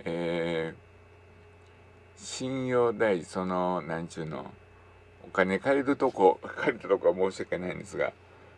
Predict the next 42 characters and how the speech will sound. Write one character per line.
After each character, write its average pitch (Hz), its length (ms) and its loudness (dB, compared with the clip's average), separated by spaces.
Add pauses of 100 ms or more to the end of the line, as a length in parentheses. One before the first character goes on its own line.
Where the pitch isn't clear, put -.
(200)
あ 87 160 -8
の、 85 180 -6
そ 160 300 8
れ 160 140 8
以 151 40 6
外 104 180 12
は 73 120 0
ね、 - 200 -10 (100)
あ 78 200 -6
の、 73 540 -8 (680)
信 117 400 -8
用 113 220 2
第 101 240 2
一 - 120 -14
で - 140 -6
や 80 120 2
っ - 20 -2
て 85 340 -4 (140)
き - 100 -20
た 73 380 0 (1000)
お 76 100 -10
っ - 20 -10
さ 78 280 -6
ん 69 100 -12
な 69 80 -8
ん - 80 -16
で - 80 -20
す - 120 -12
よ。 85 220 2 (180)
そ - 120 -10
の、 50 360 -12 (1700)
な 76 140 -10
ん 160 120 -14
ち - 100 -20
ゅ - 60 -14
う - 40 -18
の、 - 40 -18 (680)
ま 95 80 -8
あ、 85 40 -10
正 123 320 10
直 147 320 -2
に 90 280 -4